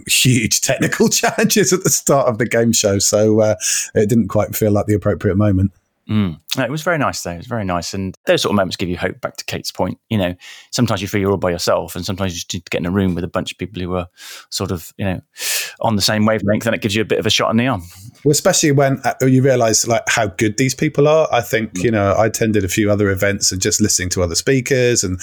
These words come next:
Speaker 1: and hearing about projects and initiatives that people are working on, you know, all of that is galvanising and inspiring. So it was, it was a lovely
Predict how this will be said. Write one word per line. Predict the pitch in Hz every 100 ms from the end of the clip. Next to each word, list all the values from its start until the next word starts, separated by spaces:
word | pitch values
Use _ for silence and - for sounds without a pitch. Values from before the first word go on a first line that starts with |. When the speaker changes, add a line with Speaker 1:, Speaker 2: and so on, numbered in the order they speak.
| - - -
Speaker 1:
and | 104 101
hearing | 113 104
about | 90 92 92
projects | - 110 104 -
and | 98
initiatives | 95 98 - 95
that | -
people | 101 87
are | 85
working | 127 123 123
on, | 113 113 98
you | 120
know, |
all | 110 143 120
of | -
that | 98 95
is | 95 95 - - - - - -
galvanising | 117 107 101 92 92 90
and | 82
inspiring. | 85 - 87 80 80 85
So | - 95 92
it | 92 101
was, | 104 101 - -
it | 120
was | 113 120
a |
lovely | 123 139 131 120 110 101